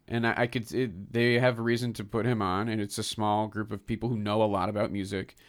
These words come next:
Uh, and I do think if he's on the ballot, he gets in, because if you think about the people who we've talked about, you know, it's a lot of old, old white dudes, uh,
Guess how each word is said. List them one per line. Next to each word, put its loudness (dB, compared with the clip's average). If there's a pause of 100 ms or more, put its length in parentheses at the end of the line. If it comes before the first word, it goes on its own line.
(280)
Uh, 4
and 4
I 4
do 0
think 0
if -2
he's 0
on 4
the 0
ballot, 2
he -2
gets 0
in, -2 (380)
because 4
if -4
you 2
think 2
about 6
the -2
people -2
who 2
we've -4
talked 4
about, 0 (500)
you -2
know, 4
it's -2
a 0
lot 8
of 2
old, 0 (480)
old 2
white 2
dudes, 0 (180)
uh, 2